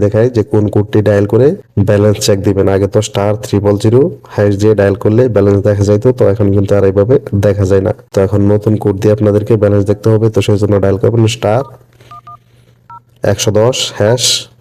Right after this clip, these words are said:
তারপর ডায়াল করলে আপনি আপনার ব্যালেন্সটা দেখতে পারবেন। দেখতে পাচ্ছেন এখানে চার টাকা সতেরো পয়সা আছে। তারপরে হচ্ছে গা আপনারা কিভাবে আপনার এমবি বা মিনিট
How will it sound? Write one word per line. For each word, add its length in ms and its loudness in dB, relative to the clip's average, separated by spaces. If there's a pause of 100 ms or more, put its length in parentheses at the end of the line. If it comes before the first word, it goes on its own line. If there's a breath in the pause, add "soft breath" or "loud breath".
(180)
তারপর 280 -2
ডায়াল 240 0
করলে 240 4 (760 loud breath)
আপনি 260 -2
আপনার 220 -2 (420)
ব্যালেন্সটা 460 0 (340)
দেখতে 280 0
পারবেন। 260 0 (120)
দেখতে 200 -2
পাচ্ছেন 240 -2
এখানে 240 0
চার 200 0
টাকা 140 0 (100)
সতেরো 280 -2
পয়সা 260 -2
আছে। 160 -8 (1900)
তারপরে 320 0
হচ্ছে 220 0
গা 80 2 (120)
আপনারা 320 0
কিভাবে 340 2 (1000 loud breath)
আপনার 360 0 (960)
এমবি 500 2
বা 80 2 (100)
মিনিট 240 2